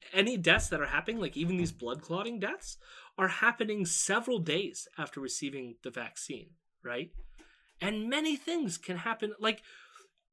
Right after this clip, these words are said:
everyone knows, uh, the, the, I don't know how familiar you were with him, but Michael Brooks. I, I think he died from a blood clot. And this was before vaccines were going around, and it was just spontaneous,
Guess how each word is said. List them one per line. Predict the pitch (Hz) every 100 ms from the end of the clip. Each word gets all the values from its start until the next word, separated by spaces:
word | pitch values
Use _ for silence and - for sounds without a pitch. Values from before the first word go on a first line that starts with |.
| _ -
everyone | 302 320 262 226
knows, | 233 262 180 208
uh, | 180 160 151 151
the, | 151 156
the, | 160 151 139 _ 180 _ _ _ _ _
I | 165
don't | 196 208
know | 185 175
how | 175
familiar | 170 170 170 147
you | 143 196 190
were | 135 123 -
with | 120
him, | 127 165
but | 165 143
Michael | 175 196 196
Brooks. | 190 302 - - - _ _ _ _ _
I, | - - 185
I |
think | 180 277 349
he | - 247 330
died | 165 120 113
from | - 131
a | 117
blood | 120 110 -
clot. | - 110 - _ _ _ _ -
And | 165
this | 247 262
was | 170
before | 170 165 - 247 180
vaccines | 147 165 - 185 220
were | 165
going | 123 120 117
around, | 110 107 170 226 - - - - -
and | 180
it | 202
was | 208 180
just | 226 -
spontaneous, | 233 226 - 220 285 - -